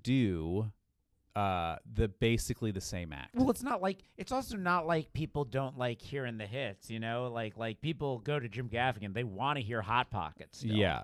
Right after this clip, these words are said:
Speaker 1: yeah,
Speaker 2: It's
Speaker 1: for
Speaker 2: like,
Speaker 1: sure.
Speaker 2: you know, s-, I've, I've said, I think, I think people, the thing people don't get is, like, you know, like, with a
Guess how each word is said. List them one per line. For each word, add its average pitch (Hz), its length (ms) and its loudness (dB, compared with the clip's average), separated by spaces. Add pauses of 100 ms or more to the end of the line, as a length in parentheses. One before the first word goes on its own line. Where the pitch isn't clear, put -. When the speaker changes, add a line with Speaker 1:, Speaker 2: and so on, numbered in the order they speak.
(140)
Speaker 1:
yeah, 98 260 2
Speaker 2:
It's 135 60 -2
Speaker 1:
for 113 160 4
Speaker 2:
like, 139 120 0
Speaker 1:
sure. - 100 0
Speaker 2:
you 160 100 -2
know, 127 280 0 (380)
s-, - 140 -10
I've, 180 260 2
I've 190 160 0
said, 202 220 -2 (160)
I 165 60 -8
think, 185 180 -4
I - 40 -6
think 165 160 -4 (140)
people, 151 280 -2 (100)
the 151 80 -4
thing 156 220 0
people 143 240 0
don't 131 280 2
get 147 300 2
is, 104 220 -6
like, 104 380 0 (380)
you - 100 0
know, 131 120 4
like, 131 180 0
with 165 180 4
a - 60 -2